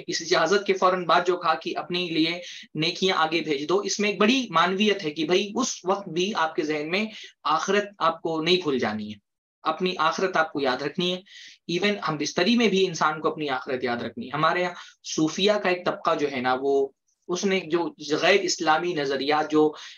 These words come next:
इस्लाम के, अ, तसव्वुफ के रास्ते से इस्लाम में आ गए, उसमें से ये भी है कि जिमा को या हम बिस्तरी को बुरा समझना।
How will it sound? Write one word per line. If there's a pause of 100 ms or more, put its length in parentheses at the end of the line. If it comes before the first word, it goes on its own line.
(120)
इस्लाम
के,
अ, (460)
तसव्वुफ
के
रास्ते
से
इस्लाम
में
आ
गए,
उसमें
से
ये
भी
है
कि
जिमा
को
या
हम
बिस्तरी
को
बुरा
समझना।